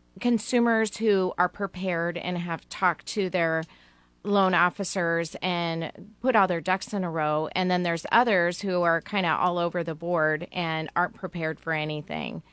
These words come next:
As a realtor, it's very, very important to guide your consumer and get them going. We're seeing more, uh, buy downs, and that might be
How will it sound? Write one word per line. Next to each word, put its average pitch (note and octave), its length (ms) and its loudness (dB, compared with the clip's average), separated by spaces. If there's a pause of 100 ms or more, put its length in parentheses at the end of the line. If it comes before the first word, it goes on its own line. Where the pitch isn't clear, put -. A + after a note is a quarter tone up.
(680)
As F3 460 4
a F#3 260 2
realtor, G3 840 2
it's - 220 -4
very, E3+ 160 0
very D#3+ 220 -4
important F3 640 -2
to F3+ 280 -2
guide E3+ 540 0 (100)
your G#3+ 180 -2
consumer A3+ 640 0
and E3+ 220 -6
get E3+ 160 -8
them D#3 180 -8
going. D3+ 500 -4 (260)
We're A3+ 120 4
seeing C#4+ 360 4 (120)
more, G3+ 680 6
uh, D#3 200 0 (120)
buy E3 200 6
downs, E4 640 0 (360)
and F#3 680 0
that F3+ 220 4
might F3 200 -2
be E3+ 460 -4